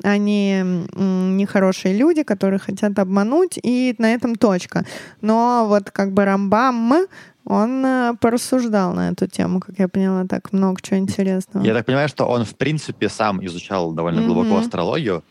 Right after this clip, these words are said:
Speaker 1: Да, мы,
Speaker 2: Тут
Speaker 1: по-моему,
Speaker 2: тоже
Speaker 1: г-
Speaker 2: есть вопрос, почему,
Speaker 1: Мгм.
Speaker 2: почему можно было делать, потому что мы видели, что вообще-то нельзя эти вещи изучать, но я так понял, что, э, можно для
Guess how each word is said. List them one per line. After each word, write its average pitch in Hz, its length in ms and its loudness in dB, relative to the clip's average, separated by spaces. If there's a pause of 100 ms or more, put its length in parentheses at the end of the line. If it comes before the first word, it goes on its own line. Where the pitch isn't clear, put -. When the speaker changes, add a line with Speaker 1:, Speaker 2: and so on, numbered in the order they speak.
Speaker 1:
Да, 214 340 0
мы, 196 160 -2
Speaker 2:
Тут - 20 -
Speaker 1:
по-моему, 202 200 0
Speaker 2:
тоже 107 220 0
Speaker 1:
г- 107 40 0
Speaker 2:
есть 104 140 -2
вопрос, 110 320 -4 (380)
почему, 117 500 -2
Speaker 1:
Мгм. - 80 -14
Speaker 2:
почему 117 300 -4
можно 104 260 -2
было 90 140 -6
делать, 156 200 -6
потому 117 160 -2
что - 120 -10
мы 104 120 -4
видели, 123 220 -6
что 101 220 -6
вообще-то 101 340 -8
нельзя 104 360 -2
эти 87 140 -6
вещи 87 240 -4
изучать, 110 420 -4 (600)
но 101 160 0
я 104 80 0
так - 180 -6
понял, 113 260 0
что, 92 460 -2 (460)
э, 90 320 -6
можно 98 540 -2
для 92 600 -2